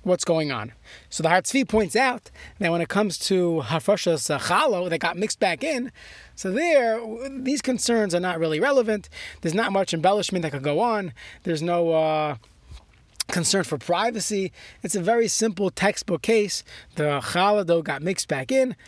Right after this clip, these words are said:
I regret that I did this hafrasha. Had I known that it would have gotten mixed in, very simple,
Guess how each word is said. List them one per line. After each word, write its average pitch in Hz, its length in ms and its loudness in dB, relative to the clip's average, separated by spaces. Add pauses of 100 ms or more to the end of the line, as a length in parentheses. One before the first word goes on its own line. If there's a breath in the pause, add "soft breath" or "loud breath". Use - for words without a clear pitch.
(140 loud breath)
I 156 380 -2
regret 175 640 0 (340 loud breath)
that 160 140 0
I 147 120 2
did 220 260 -2
this 233 200 2
hafrasha. 175 640 0
Had 170 180 0
I 170 80 2
known 165 380 -2 (320 loud breath)
that 147 260 2
it 151 80 -2
would 147 160 -2
have 139 80 -4
gotten 156 260 0
mixed 135 220 -4
in, 330 240 2 (240 loud breath)
very 262 300 4
simple, 180 480 -2